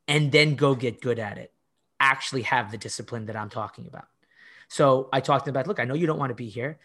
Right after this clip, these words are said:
I promise I'm gonna do my best to make it enjoyable. I'll get you to laugh a couple of times. Um, it's gonna suck sometimes, but you will get something out of this. And most importantly, um,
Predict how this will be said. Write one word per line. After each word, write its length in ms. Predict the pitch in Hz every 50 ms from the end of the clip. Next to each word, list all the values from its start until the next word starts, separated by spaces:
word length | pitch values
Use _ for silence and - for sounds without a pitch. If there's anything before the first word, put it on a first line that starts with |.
| - - _ -
I 60 | 131
promise 500 | - - - 156 139 143 156 170 160 -
I'm 60 | 139
gonna 120 | 139 131 120
do 120 | 127 139
my 140 | 135 131 127
best 300 | 117 - 123 127 - -
to 60 | -
make 180 | 123 120 113 -
it 80 | 117
enjoyable. 580 | 117 110 104 - 110 107 107 107 117 151 175 - -
I'll 80 | 131
get 220 | 110 131 123 - -
you 40 | 135
to 40 | 127
laugh 260 | 120 120 117 117 -
a 20 |
couple 320 | - - - 113 - 113 110
of 80 | 107
times. 480 | - - 110 110 120 151 175 - - - _ _ - - _ -
Um, 180 | 135 123 120 - - - -
it's 160 | 139 139 -
gonna 220 | - 151 143 143
suck 360 | 139 - - 127 139 143 - -
sometimes, 640 | - - 123 117 - - 117 120 139 175 190 - - _ - _ -
but 180 | 143 143 147
you 220 | 151 127 143 156 156
will 340 | 143 135 143 156 165 175 170
get 300 | 143 143 139 135 - -
something 340 | - 135 123 - 131 123
out 120 | 117 113 113
of 60 | 123
this. 100 | 156 151
And 180 | - 139 135 139
most 340 | 139 147 156 190 190 - -
importantly, 680 | 196 - - 180 170 - - 143 143 170 208 240 - _ _ _ _ _ - _ _ _ -
um, 260 | 143 135 131 131 123